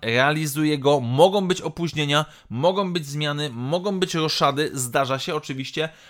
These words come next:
ale w porównaniu z Lucasfilmem to i tak idzie gładko, pięknie i do przodu. Więc to jest, moi drodzy, mój, mój największy problem z tym wszystkim i zdaję sobie sprawę, że, że, że ponarzekałem sobie w tym materiale, ale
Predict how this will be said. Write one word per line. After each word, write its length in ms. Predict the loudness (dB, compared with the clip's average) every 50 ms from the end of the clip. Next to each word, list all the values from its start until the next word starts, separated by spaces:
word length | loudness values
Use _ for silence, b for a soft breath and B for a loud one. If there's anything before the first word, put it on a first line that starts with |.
| B B
ale 220 | 0 2 2 2
w 40 | 0
porównaniu 460 | 0 -2 -2 -2 0 -2 -2 -2 -2
z 60 | -2 -2
Lucasfilmem 600 | -2 0 0 -2 -2 -2 -4 -2 -2 -2 -2 0
to 80 | -2
i 80 | -2 0
tak 240 | 0 0 0 -2 -4
idzie 220 | -6 -4 -4 -4
gładko, 560 | -4 -2 2 4 6 6 4 4 0 -2 -2
pięknie 540 | -2 -2 -6 -8 -6 -6 -8 -8 -8 -8 -8 -10 _ _ _
i 100 | -8 -4
do 100 | -2 -2
przodu. 360 | -2 -2 -4 -4 -4 -6 -8 -12 _ _ _ _ _ _ _ _ _ _ _ _ _ -20 -14 -8
Więc 420 | -6 -4 -4 -4 -6 -8 -12 -12 b b b b b b b b
to 140 | b 4 6
jest, 180 | 6 6 6 4
moi 220 | -2 0 0 2
drodzy, 320 | 2 2 2 2 0 0 0
mój, 380 | 0 0 0 -2 -2 -6 -6 -4
mój 280 | -2 -2 0 0 -2
największy 500 | -2 -2 -2 -2 -2 -4 -4 -4 -6 -6
problem 380 | -2 2 2 4 4 2 0 -2
z 40 | -2
tym 120 | -6 -6
wszystkim 360 | -6 -6 -8 -6 -6 -6 -4
i 120 | -2 -2 0
zdaję 300 | 4 4 4 6 4 2
sobie 220 | 2 0 -2 -4
sprawę, 320 | -4 -2 -2 -2 0 -2
że, 400 | -2 2 2 4 4 4 4 2 0
że, 160 | -2 -4 -6
że 100 | -6 -8
ponarzekałem 640 | -8 -4 -4 -2 -2 -2 -2 -4 -2 0 0 0 -2
sobie 180 | -2 -4 -6 -6
w 40 | -6
tym 120 | -6 -8
materiale, 460 | -8 -6 -4 -2 0 2 2 2 2
ale 380 | 2 0 2 4 6 4 4